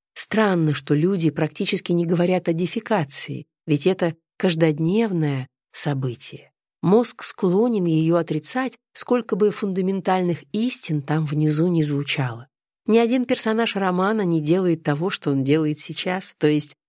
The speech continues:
не раздвигает ягодицы, чтобы вывалить вон своё душевное смятение.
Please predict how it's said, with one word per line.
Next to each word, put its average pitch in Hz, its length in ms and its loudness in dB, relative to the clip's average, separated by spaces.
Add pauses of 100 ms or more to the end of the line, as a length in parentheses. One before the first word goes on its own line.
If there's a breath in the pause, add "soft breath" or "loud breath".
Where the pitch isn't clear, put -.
(140)
не 170 140 4
раздвигает 190 680 0
ягодицы, 160 960 -2
чтобы 147 360 0
вывалить 165 520 0
вон 147 320 0
своё 151 520 0 (260)
душевное 147 540 0
смятение. 143 720 -2